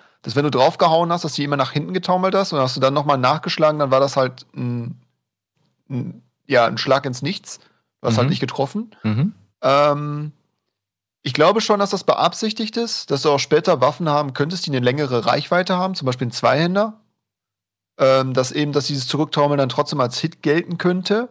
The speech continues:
Speaker 1: Ähm, was ich ganz krass finde, ist die Mechanik des Aktivblockens,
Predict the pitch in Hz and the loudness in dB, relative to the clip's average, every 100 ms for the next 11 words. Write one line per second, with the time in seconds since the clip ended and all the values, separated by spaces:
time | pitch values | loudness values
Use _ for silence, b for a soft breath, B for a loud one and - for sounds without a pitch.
0 | b b b b _ - 139 135 135 135 | b b b b _ 0 2 4 2 -2
1 | 135 135 127 - 202 - 135 139 175 - | -2 -2 -2 -4 -6 -2 0 0 -2 -8
2 | - 175 170 - 170 160 160 160 - 143 | -2 -2 -2 -4 -4 -2 -2 -4 -4 -6
3 | - - 139 131 131 131 135 151 143 131 | -8 -6 -4 -4 -4 -2 -2 -2 -4 -4
4 | - 127 - 135 123 117 135 127 180 196 | -4 -8 -8 -10 -8 0 0 0 -8 -8
5 | - | -16